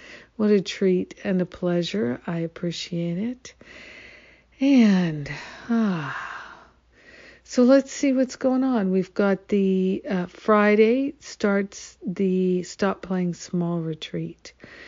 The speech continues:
So this is a wonderful opportunity to immerse ourselves in some deep healing and transformation work. Come and join us. We're gonna have a lot of fun. It's, uh, it's wonderful to do an online retreat.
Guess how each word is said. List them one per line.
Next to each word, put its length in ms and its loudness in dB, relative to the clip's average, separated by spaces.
So 160 -4
this 80 2
is 160 0
a 60 4
wonderful 600 0
opportunity 1000 0
to 300 -6
immerse 420 -2
ourselves 600 -4
in 140 -4
some 240 -8
deep 440 0
healing 580 0
and 140 -4
transformation 1040 -4
work. 360 -2
Come 320 -2
and 100 2
join 300 -2
us. 260 -6
We're 60 -2
gonna 200 -4
have 200 -4
a 60 -4
lot 300 -2
of 80 -2
fun. 600 0
It's, 480 -4
uh, 560 2
it's 180 -12
wonderful 400 0
to 160 -8
do 420 0
an 240 0
online 600 2
retreat. 720 -4